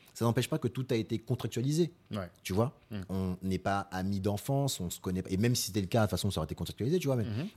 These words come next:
Speaker 1: on a, on s'est posé, on s'est vu à Paris, on s'est vu en Guadeloupe. On a écrit ce qu'il fallait écrire pour tel droit, un tel a le droit de ci, un tel a le droit de ça.
Speaker 2: Mhm.
Speaker 1: Une fois que c'est signé, travaillons ensemble.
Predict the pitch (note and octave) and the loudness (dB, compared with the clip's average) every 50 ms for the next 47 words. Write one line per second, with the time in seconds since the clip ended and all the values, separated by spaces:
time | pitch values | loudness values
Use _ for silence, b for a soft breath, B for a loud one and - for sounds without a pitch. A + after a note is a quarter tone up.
0 | - - C3+ C3+ C#3 - - B2+ B2 - A2+ F#2 - F2 F2 E2+ F#2 A#2 D#3+ F3 | -2 2 4 4 4 4 2 2 2 2 2 0 2 0 0 2 4 4 4 2
1 | - B2+ A#2 - A2+ G2+ F#2+ F#2+ D#2+ - - C#2 E2+ A2+ D3+ E3 - A2+ - - | 2 0 -2 0 0 0 0 -2 -2 -2 -6 -4 -2 0 0 0 -2 -4 -4 -2
2 | G#2+ F#2+ F#2 F#2 F2+ F2 E2+ D#2+ F2+ C3+ E3 - B B B B B B B A#2 | -4 -2 -2 -2 0 0 0 2 4 2 2 2 B B B B B B B 2
3 | A#2+ A#2 A#2 A#2 - - C3 - - A#2 - F#2+ F2 F2+ F2+ F2+ - - A2 G#2+ | 4 4 4 4 2 -2 -4 -2 -2 -2 -2 0 2 2 0 0 0 0 -2 -2
4 | F#2 - B B B B B - - G#2 G#2 F2+ - b b b b b b b | -2 -4 B B B B B -8 -2 -2 -2 -2 -2 b b b b b b b
5 | b - A#2+ A2 G#2+ G#2+ G#2+ F2 F#2+ G2+ G2+ G2+ G#2 G#2 G#2+ F#2+ - - - - | b 2 2 2 4 2 0 2 2 2 4 4 4 2 0 -4 -6 -14 -12 -6
6 | G2+ G2+ G2 - A2 G2+ G2+ G2 F#2+ F2 F#2 F#2+ F#2+ F2 - - G#2 G#2 F2 - | -4 -4 -2 -2 -2 -2 0 -2 -2 -2 -4 -4 -4 -6 -6 -4 -2 -2 -2 -2
7 | F2+ E2+ D#2+ D#2 D#2+ D2+ - E3+ F#3+ - - - - G2+ F#2 G2+ A2+ A2 - - | -2 -4 -2 -4 -6 -6 -6 -6 -6 -8 -10 -12 -10 -8 -6 -2 -2 -2 0 -2
8 | A#2+ - - - - - F2 F2+ A2 D3+ F#3+ - - - - - G2+ A2 B2 C#3 | -4 -4 -6 -8 -8 -6 -4 -2 -2 -2 -4 -6 -8 -12 -10 -8 -6 -4 -2 -2
9 | D3+ D3+ D#3 - - G#3+ E3 | -2 -2 -4 -4 -6 -6 -8